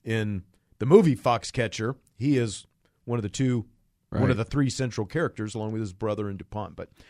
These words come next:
Speaker 2: Yeah.
Speaker 1: I digress anyway.
Speaker 2: Yeah.
Speaker 1: So for this movie, Vision Quest, the question we always ask when we
Speaker 2: <laughs>
Speaker 1: talk about casting changes, what role could Kevin Costner have played?
Speaker 2: I, well, now I'm taking it out of the time period.
Speaker 1: Yeah.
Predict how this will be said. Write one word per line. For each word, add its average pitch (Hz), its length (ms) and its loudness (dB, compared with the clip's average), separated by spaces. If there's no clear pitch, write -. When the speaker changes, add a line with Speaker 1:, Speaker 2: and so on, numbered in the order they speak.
Speaker 2:
Yeah. 101 260 0
Speaker 1:
I 214 100 8
digress 151 480 2
anyway. 95 300 -4
Speaker 2:
Yeah. 196 60 -6
Speaker 1:
So 165 200 6
for 170 120 2
this 208 320 2
movie, 156 420 6
Vision 190 440 2
Quest, 143 480 0
the 147 160 2
question 208 460 2
we 190 140 4
always 185 380 4
ask 139 300 2
when 131 80 6
we 139 80 0
Speaker 2:
<laughs> - 0 -
Speaker 1:
talk 175 220 0
about 160 260 0
casting 160 480 -4
changes, 120 540 -2
what 185 320 0
role 196 340 8
could 170 220 0
Kevin 156 280 0
Costner 107 440 -2
have 80 180 -10
played? 73 360 -6
Speaker 2:
I, 180 220 6
well, 139 240 8
now 139 280 2
I'm 185 220 2
taking 185 300 4
it 135 100 2
out 143 160 8
of 131 60 4
the 117 80 6
time 131 340 4
period. 98 400 0
Speaker 1:
Yeah. 131 200 -2